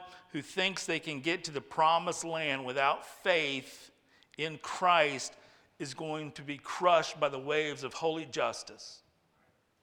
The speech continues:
But in our day, I think there's a difference, a little difference in the story, because in our day, God has called us really to go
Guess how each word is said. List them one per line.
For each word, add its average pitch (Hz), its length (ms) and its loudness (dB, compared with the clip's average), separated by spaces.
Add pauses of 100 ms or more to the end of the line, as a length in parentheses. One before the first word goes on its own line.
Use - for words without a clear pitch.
(2000)
But 117 160 -12
in 127 80 -10
our 151 160 2
day, 123 400 2
I 123 160 -4
think 147 200 -12
there's 120 200 -8
a 113 60 -6
difference, 117 640 -6
a 131 40 -8
little 135 440 -10
difference 123 520 -8
in 123 80 -16
the 113 80 -12
story, 135 440 -4 (400)
because 127 580 -6 (100)
in 131 140 -12 (100)
our 170 220 2
day, 113 400 4 (920)
God 113 480 4 (340)
has 123 160 -8
called 135 440 -6 (160)
us 135 580 4 (840)
really 127 380 -2 (480)
to 135 100 -12
go 120 480 4